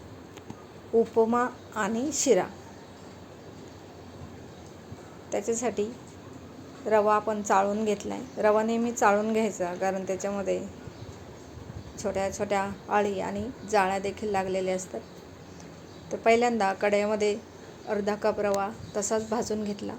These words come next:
मिनिटभरानंतर त्याच्यामध्ये एक चमचाभर तूप घातलं.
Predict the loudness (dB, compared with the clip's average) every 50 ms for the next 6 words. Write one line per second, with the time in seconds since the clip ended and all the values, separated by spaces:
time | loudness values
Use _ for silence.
0 | -12 -16 -18 -18 -18 -20 -20 -20 -18 -18 -14 -8 -4 -2 0 2 2 0 0 2
1 | 2 2 2 2 2 0 0 -2 -2 -4 -2 -2 -2 -2 -2 -2 -2 0 0 0
2 | 0 -2 -2 -4 -6 -10 -10 -6 -6 -6 -4 -4 -4 -4 -2 -4 -6 -8 -12 -8
3 | 0 2 4 4 4 2 0 -2 -2 -2 -4 -6 -6